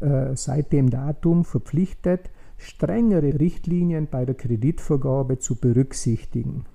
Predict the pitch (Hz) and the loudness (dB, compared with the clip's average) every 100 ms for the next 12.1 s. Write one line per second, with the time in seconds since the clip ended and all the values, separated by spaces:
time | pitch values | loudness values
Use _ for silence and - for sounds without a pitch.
0 | - - - - - - - - - - | -18 -20 -18 -20 -20 -20 -20 -14 -6 -4
1 | 165 156 151 240 311 - - - 127 107 | -4 -2 -2 -2 -4 -6 -10 -10 -10 -12
2 | - 139 180 208 - 190 180 170 180 - | -6 -2 -2 -2 -4 -2 0 0 -2 0
3 | 180 180 185 - - - - - - 143 | 0 2 0 -2 -10 -16 -16 -16 -2 2
4 | 131 139 139 - 135 135 123 127 135 185 | 2 4 4 4 2 2 0 0 0 -2
5 | - 185 185 - 165 139 170 - 160 147 | -4 -4 -4 -2 2 4 4 2 -2 -2
6 | 131 127 123 117 113 175 - - - 160 | -2 -2 -2 -2 -2 -2 -4 -6 -2 0
7 | 147 170 165 175 143 127 120 123 135 143 | 0 -2 0 0 2 4 4 2 4 4
8 | 127 120 - 120 143 - 151 139 - 156 | 4 0 -4 -2 -2 0 0 0 0 0
9 | 123 151 143 117 120 127 135 127 - - | 2 2 2 2 0 0 2 0 0 -2
10 | - 240 214 160 170 165 - - - - | -2 0 4 4 4 0 -4 -10 -8 0
11 | 151 135 151 175 151 131 131 165 - 135 | 4 4 6 4 4 2 2 2 4 2
12 | 120 | 2